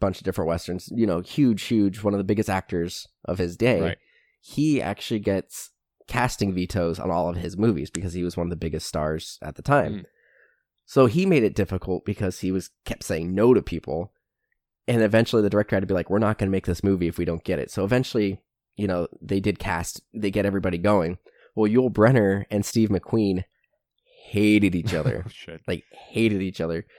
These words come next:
Speaker 1: So Yul Brynner is something like five-foot-ten, and Steve McQueen's five-foot-nine and a half or something like that. So anytime they were shooting outside, Yul Brynner would take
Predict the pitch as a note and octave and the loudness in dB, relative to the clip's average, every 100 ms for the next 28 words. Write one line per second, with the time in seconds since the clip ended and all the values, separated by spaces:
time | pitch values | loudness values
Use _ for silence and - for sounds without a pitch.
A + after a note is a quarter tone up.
0 | - _ A#2+ A2 A#2+ C#3 A#2 B2 B2 G#2 | -20 _ 0 4 4 4 6 4 4 0
1 | G2+ G#2 G2 - - - - - A2 G#2+ | 0 -2 -2 -4 -16 -20 -16 -2 0 2
2 | F2+ - G#2 - F#2 - F#2 F#2 - G#2 | 0 2 0 2 -4 -2 -4 -4 -2 -2
3 | G2 - G2 - E2 F2+ - F#2 D#2 D#2+ | -2 -2 -4 -2 -2 -2 -2 -4 -2 -4
4 | F2+ F2+ F2+ E2 C#2+ F2 - - F2 F2 | -4 -4 -6 -6 -6 -8 -10 -8 -8 -6
5 | F2+ E2+ - - - - - A2+ - A#2+ | -6 -6 -10 -20 -20 -8 0 2 4 0
6 | A#2+ C3+ A#2+ A2 G#2 G2 _ - A#2+ G#2+ | 2 4 4 4 2 -2 _ -2 0 0
7 | F#2+ - - F2 G2 A2+ A2 A2 G#2 G#2 | -2 -2 -2 -2 -2 -2 2 2 4 4
8 | G#2+ G2+ F#2+ _ - C#3 G#2+ - | 4 2 -2 _ -4 0 0 -4